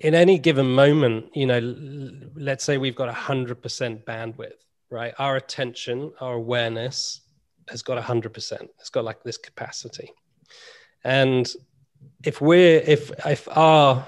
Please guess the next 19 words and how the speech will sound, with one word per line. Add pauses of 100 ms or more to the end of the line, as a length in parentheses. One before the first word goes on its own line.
if
we
fill
that
attention (140)
with
thoughts, (920)
we're
kind
of (380)
choking (280)
our
available
bandwidth (240)
to
do
a
particular
task.